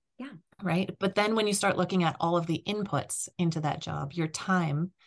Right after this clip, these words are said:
Speaker 2: for commuting, your time for getting ready, your time for, uh, thinking about the job and scheduling meetings and preparing all of your meals so that you've, you're ready to go to work, all of those things. And then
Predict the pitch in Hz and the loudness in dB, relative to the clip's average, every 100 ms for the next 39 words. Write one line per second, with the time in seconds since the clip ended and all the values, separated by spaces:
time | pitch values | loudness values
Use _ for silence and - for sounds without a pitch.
0 | _ _ _ _ - 180 160 160 - 175 | _ _ _ _ -4 0 0 0 2 4
1 | 156 147 147 - 165 - 165 170 156 147 | 4 2 0 0 0 2 2 2 2 4
2 | 165 170 127 143 - - - 151 151 147 | 2 2 -2 -4 -6 -6 -4 -2 0 -2
3 | 165 156 147 143 143 - - _ _ - | -2 0 0 -2 -6 -16 -20 _ _ -2
4 | 156 147 143 - - - 226 214 170 160 | 0 0 -2 -6 -4 0 2 6 6 6
5 | 156 143 160 156 147 147 151 147 - - | 4 2 -2 0 0 0 0 0 -2 0
6 | 190 196 185 170 160 160 - - _ - | 2 4 4 4 2 0 -10 -20 _ 2
7 | 190 190 175 165 165 160 156 185 190 196 | 6 6 6 4 2 0 0 -4 0 4
8 | 190 180 175 170 170 165 170 214 190 170 | 4 4 2 2 0 0 2 4 2 2
9 | 180 170 175 160 160 - 165 180 208 170 | 0 -2 -2 -4 -6 -4 0 4 4 4
10 | 175 180 202 170 180 196 165 - - - | 2 4 4 4 2 2 2 -2 -16 -20
11 | - _ 196 208 208 185 175 170 - 277 | -20 _ 6 6 4 0 0 -2 0 2
12 | 185 160 190 - - - - _ 208 208 | 2 0 -4 -10 -18 -20 -20 _ 0 4
13 | 190 180 | 6 6